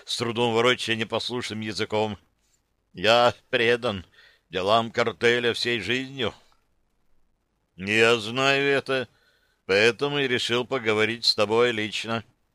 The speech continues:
Мне жаль, что твой господин не видит истинной сути вещей, но это тоже часть защитного плана картеля.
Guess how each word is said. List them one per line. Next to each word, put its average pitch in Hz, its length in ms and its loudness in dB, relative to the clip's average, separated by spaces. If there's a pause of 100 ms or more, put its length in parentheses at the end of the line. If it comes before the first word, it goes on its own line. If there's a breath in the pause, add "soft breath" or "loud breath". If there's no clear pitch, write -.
(360)
Мне 135 360 2
жаль, 151 400 4 (400 soft breath)
что 101 260 -4
твой 117 240 0
господин 113 640 -4
не 117 100 0
видит 117 460 -6
истинной 123 600 -4
сути 120 400 -4
вещей, 110 600 -4 (680)
но 92 120 0
это 175 380 4
тоже 151 340 2
часть 127 540 2 (420 soft breath)
защитного 110 720 -4
плана 120 420 2
картеля. 110 680 -2